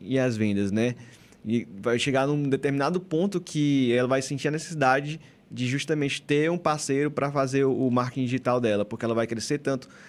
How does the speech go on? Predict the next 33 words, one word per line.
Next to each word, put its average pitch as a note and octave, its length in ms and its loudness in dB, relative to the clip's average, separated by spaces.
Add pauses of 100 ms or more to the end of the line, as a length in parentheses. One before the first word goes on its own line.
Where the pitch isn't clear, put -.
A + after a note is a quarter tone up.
(400)
a A#2+ 200 0
entrega C#3 600 2
que C#3+ 440 0
já C#3 100 0
ela C3+ 140 2
não C#3 120 -2
vai C3+ 180 2
mais C3+ 120 -2
fazer C3 200 -2
sentido C#3+ 580 0
ela C3 120 4
também C3 200 -2
fazer C3 300 0
o D#3 60 0
marketing, A2 400 -2
né? A2 80 2
Então, A#2+ 420 0
é F2+ 100 -2
um, A#2+ 180 0
é B2 40 0
um, C3+ 140 -4
é - 40 -6
um A#2+ 80 -4
crescimento, B2 720 0
né? G#2+ 100 0
São B2 220 -2
etapas. - 640 -2 (580)
Então, D3 400 2 (480)
pra D#3+ 200 8
quem F#3 200 2
tá F3+ 140 2
começando, E3 960 2 (200)
né, A#2+ 300 0